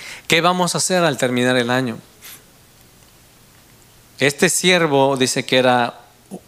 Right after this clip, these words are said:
está poniendo como alguien secular, pensó para sí. ¿Acaso los hombres de afuera pueden pensar más que la iglesia? ¿Acaso la gente de afuera puede ser más entendida que nosotros? Dice, este pensó para sí,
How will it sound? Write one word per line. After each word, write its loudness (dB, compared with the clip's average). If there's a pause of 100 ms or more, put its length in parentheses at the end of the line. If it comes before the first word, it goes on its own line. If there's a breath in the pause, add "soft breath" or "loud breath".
(340)
está -2
poniendo 2
como 2
alguien 0
secular, -2 (480 loud breath)
pensó 0
para -2
sí. -8 (1400 loud breath)
¿Acaso 0
los 2
hombres 2
de 0
afuera 2
pueden 0
pensar 0
más -2
que -6
la -4
iglesia? -2 (1200 soft breath)
¿Acaso -2
la 2
gente 0
de 2
afuera 2
puede 2
ser -4
más 0
entendida -2
que -4
nosotros? -4 (600)
Dice, 0
este 0
pensó -2
para 0
sí, -12